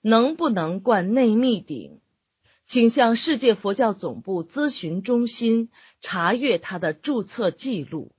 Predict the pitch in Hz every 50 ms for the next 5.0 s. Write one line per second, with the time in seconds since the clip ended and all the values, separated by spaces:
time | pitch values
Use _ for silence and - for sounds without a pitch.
0 | _ _ _ _ _ _ _ _ _ _ _ _ _ _ _ _ _ _ _ _
1 | _ _ _ _ _ _ _ 202 208 202 208 214 240 269 294 254 202 156 143 -
2 | _ - 285 277 277 277 277 269 226 151 123 - - - 196 190 190 190 202 190
3 | 190 190 190 190 - _ _ _ _ _ _ _ _ - 277 262 240 226 220 -
4 | - 277 277 285 294 - 269 208 151 117 - 143 127 120 107 113 147 160 127 95